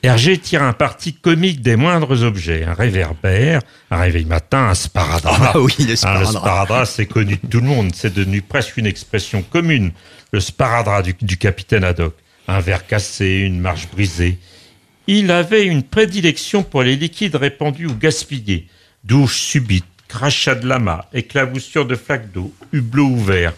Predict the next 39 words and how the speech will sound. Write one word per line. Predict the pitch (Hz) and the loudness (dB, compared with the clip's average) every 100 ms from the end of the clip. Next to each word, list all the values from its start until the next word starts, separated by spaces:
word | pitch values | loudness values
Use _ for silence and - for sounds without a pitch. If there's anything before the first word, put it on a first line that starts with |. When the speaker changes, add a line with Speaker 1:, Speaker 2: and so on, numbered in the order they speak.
| _ | _
Speaker 1:
Hergé | 117 95 85 123 208 208 | 0 2 2 2 2 0
savait | - 120 127 | 0 0 0
exploiter | 120 - 139 123 165 | -2 -2 -4 -2 -4
tout | 160 - 220 | -6 -4 -4
le | 160 | -2
comique | - 156 170 165 | -2 0 -2 -4
potentiel | 165 - 143 123 - 165 135 | -4 -2 -4 -4 -2 -4 -2
d'un | 135 | -2
scaphandre | 104 - 120 - 160 151 131 | -2 -2 -2 -2 -2 0 0
ou | 117 | -2
d'un | 104 113 107 | 0 2 0
simple | - 135 110 123 | 0 -2 -2 -2
lit. | 107 82 80 _ _ _ | -2 -4 -12 _ _ _
Quoi | - | -2
se | 117 - | -2 -2
rattache | 107 123 113 | -4 -4 -4
ce | - | -6
comique, | 104 104 107 107 | -2 -2 -2 -4
à | 95 | -6
votre | 95 - | -6 -6
avis, | 101 98 | -6 -4
Jean-Yves ? | 87 80 80 82 - - | -8 -10 -16 -16 -16 0
Speaker 2:
Eh | |
bien, | 147 214 - _ - | 4 4 0 _ 0
Hergé | 170 135 185 214 | 2 4 4 4
s'inscrit | - 160 - - | 4 2 2 0
dans | 180 143 | 2 4
une | 113 131 123 | 4 4 6
longue | 180 214 190 | 4 4 0
tradition | - 135 127 151 131 | -2 -2 0 0 0
comique | - 123 135 - - - - | 2 4 4 0 -8 -20 -4
issue | 160 151 - 185 | 2 2 2 2
de | 113 | 2
la | 107 | 2
commedia | 120 104 107 | 2 2 2
dell'arte, | 104 117 160 - 240 247 262 - - _ 101 | 2 4 2 2 2 2 0 -6 -20 _ 0
du | 120 | 0
théâtre | - 127 110 - | 2 2 2 -2
classique, | - 170 - 214 233 233 | -2 -2 0 2 2 0